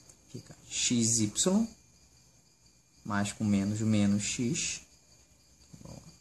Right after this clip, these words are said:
y mais dois. O objetivo é quem? É isolar o y. Você vai tornar a organizar a conta. Repete x, y.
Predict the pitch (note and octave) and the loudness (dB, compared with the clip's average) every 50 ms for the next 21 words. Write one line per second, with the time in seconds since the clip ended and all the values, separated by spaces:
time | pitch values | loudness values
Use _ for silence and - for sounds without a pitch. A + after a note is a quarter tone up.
0 | _ _ _ - - - - - - - _ _ - - - _ _ _ _ _ | _ _ _ -20 -20 -20 -20 -20 -20 -20 _ _ -20 -20 -20 _ _ _ _ _
1 | _ _ _ _ - - _ _ _ _ _ _ _ _ - - - - - - | _ _ _ _ -20 -20 _ _ _ _ _ _ _ _ -20 -20 -20 -20 -20 -20
2 | - - - - C#3 - - - - - E3+ F3+ G3 G3+ - - - - - - | -20 -20 -18 -14 -14 -12 -10 -8 -4 -2 0 0 0 -2 -4 -10 -20 -20 -20 -20
3 | - - - A#2+ A#2 B2 D#3 E3+ - - - - _ _ _ _ _ _ - _ | -20 -12 -6 -4 -2 -2 -2 -4 -8 -10 -14 -16 _ _ _ _ _ _ -20 _
4 | _ - _ _ - _ _ _ - - A#2 - - - - - - - - - | _ -20 _ _ -20 _ _ _ -10 -8 -6 -6 -8 -8 -12 -12 -12 -14 -16 -20
5 | _ _ _ _ - - - - - - - - B2+ C3 C3+ C#3+ C#3 C3+ - - | _ _ _ _ -20 -20 -20 -20 -20 -14 -8 -6 -2 0 2 4 4 4 4 4
6 | D3+ C#3+ C#3+ D3 D3+ - - _ _ - - - A#2 - A#2 A2 G#2 G2+ - A2+ | 4 4 2 0 -2 -4 -10 _ _ -18 -12 -12 -8 -4 -2 -2 0 0 0 2
7 | A2 A#2 A2+ A2 A2+ D3 E3+ E3 D3+ C#3+ - - - - A2 G#2 A2 - - _ | 4 4 6 6 6 6 6 6 4 4 2 -2 -8 -8 -8 -12 -14 -16 -20 _
8 | _ _ - - - - G2+ G#2+ G2+ G2 - G#2 G#2 G#2 G2+ G#2+ C3 C#3+ C3+ C#3+ | _ _ -16 -12 -10 -8 -4 -4 -4 -2 -2 -2 -2 0 2 4 4 4 4 4
9 | D3+ D3+ C#3 C#3+ D3+ E3+ E3 - D3 B2 A2 A#2 - - - - - _ _ _ | 2 2 2 2 2 0 0 -2 -4 -4 -4 -4 -8 -14 -20 -20 -20 _ _ _
10 | _ _ _ _ - _ _ _ _ _ - - _ - - - _ _ _ - | _ _ _ _ -20 _ _ _ _ _ -20 -20 _ -20 -20 -20 _ _ _ -20
11 | _ _ - - _ _ _ _ _ _ _ _ _ _ - _ _ _ _ _ | _ _ -20 -20 _ _ _ _ _ _ _ _ _ _ -20 _ _ _ _ _
12 | _ _ - _ _ _ _ _ _ _ - _ _ _ _ _ _ _ _ _ | _ _ -20 _ _ _ _ _ _ _ -20 _ _ _ _ _ _ _ _ _
13 | _ _ _ _ - - - - A2 G#2 G#2 - - - A#2 A#2 A#2 A#2 A2 G#2+ | _ _ _ _ -14 -8 -2 2 2 2 2 0 0 2 2 2 2 2 2 0
14 | G#2+ - - - E3 F#3+ G3 | 0 0 -2 -2 0 -2 -2